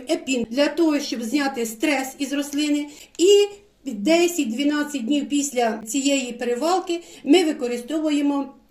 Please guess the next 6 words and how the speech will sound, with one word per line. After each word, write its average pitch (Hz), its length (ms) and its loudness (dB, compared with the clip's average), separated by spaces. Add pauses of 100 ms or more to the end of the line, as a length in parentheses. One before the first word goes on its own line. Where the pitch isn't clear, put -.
(500)
першу 277 320 0
підкормку. 202 720 -4 (180)
Але 269 460 -2 (240)
якщо 294 540 -2
ви 370 100 2
дивитесь 226 560 0